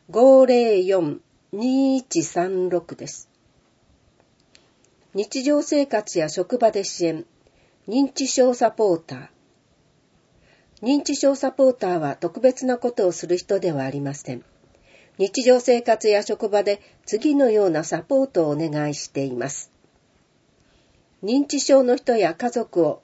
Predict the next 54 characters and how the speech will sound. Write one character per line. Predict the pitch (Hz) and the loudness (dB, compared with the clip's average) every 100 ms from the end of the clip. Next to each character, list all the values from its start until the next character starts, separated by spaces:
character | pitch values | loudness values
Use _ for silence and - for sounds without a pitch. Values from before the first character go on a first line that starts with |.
| - | -10
温 | 170 220 262 247 | -4 -4 -2 -2
か | 247 247 | 0 0
い | |
目 | 190 180 | 0 -2
で | 156 | -4
見 | 147 | -4
守 | 143 151 151 143 139 | -4 -6 -6 -8 -10
る。 | - _ _ _ _ _ _ _ _ _ _ _ _ _ _ _ - | -14 _ _ _ _ _ _ _ _ _ _ _ _ _ _ _ -6
家 | 277 | -4
族 | 277 269 | -4 -2
や | 214 185 | -2 -2
友 | 208 220 | -2 0
達 | 226 233 233 | 0 0 -2
な | 233 | -4
ど | 208 | 0
に | 165 151 - _ _ | -2 -4 -10 _ _
講 | - 247 269 | 0 2 2
座 | 262 | 2
で | 262 | 2
学 | 254 247 247 240 | 2 2 0 -2
ん | |
だ | 233 240 | -4 -6
知 | 240 | -6
識 | 233 - - 156 | -8 -8 -4 -6
を | |
伝 | 131 - - 156 156 | -6 -12 -10 -10 -8
え | |
る。 | 143 143 - _ _ _ _ _ _ _ _ _ _ _ _ _ _ _ | -10 -12 -14 _ _ _ _ _ _ _ _ _ _ _ _ _ _ _
地 | - 294 | -4 -2
域 | 294 254 | -2 -2
の | 185 175 | 0 0
集 | - | -2
ま | 220 | -4
り | 214 214 | -2 -2
な | 214 | -2
ど | 196 | 0
に | 170 151 - - | 0 -2 -8 -8
認 | 202 254 | -4 -2
知 | 240 247 | -4 -2
症 | 262 240 | 0 0
の | 226 | -2
人 | 233 - 202 | -6 -4 -2
を | 135 | -2
誘 | - 143 - 151 | -6 -12 -12 -10
う。 | 147 135 - _ _ _ _ _ _ _ _ _ _ _ _ _ _ - | -8 -10 -14 _ _ _ _ _ _ _ _ _ _ _ _ _ _ -8
店 | 202 294 269 | 0 4 6
の | 277 | 4
中 | 262 269 226 | 0 2 2
や | 196 | 4
屋 | 180 262 | 2 0
外 | 247 233 | 0 0
な | 214 196 | 0 0
ど | 180 | 0
で | 170 170 | 0 -4